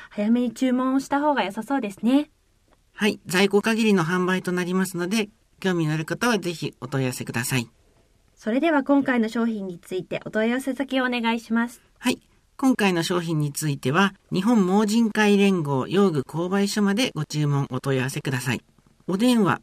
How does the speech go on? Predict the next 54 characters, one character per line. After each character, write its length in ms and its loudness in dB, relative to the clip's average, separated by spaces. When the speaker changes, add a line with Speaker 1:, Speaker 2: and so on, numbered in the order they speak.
Speaker 2:
フ 120 -8
ァ 60 0
ッ 100 -12
ク 100 -4
ス、 260 -4
E 180 2
メ 220 4
ー 60 -2
ル 80 -4
で 240 0
ご 120 -6
注 200 -2
文 300 0
お 80 -10
問 160 -4
い 60 0
合 20 0
わ 60 -2
せ 180 4
を 80 8
承 340 0
っ 60 -2
て 140 -4
お 20 -2
り 80 -2
ま 100 -4
す。 160 -10
お 100 -4
電 200 4
話 80 4
の 140 2
場 160 0
合 80 0
は、 260 0
ゼ 160 -2
ロ 140 2
三 380 2
の 200 2
三 380 4
二 320 4
ゼ 160 -2
ロ 120 0
ゼ 180 0
ロ 120 0
の 240 -2
六 300 0
四 300 4
二 260 4
二 240 4
番、 240 -8
ゼ 160 0
ロ 120 2
三 380 0
の 200 -4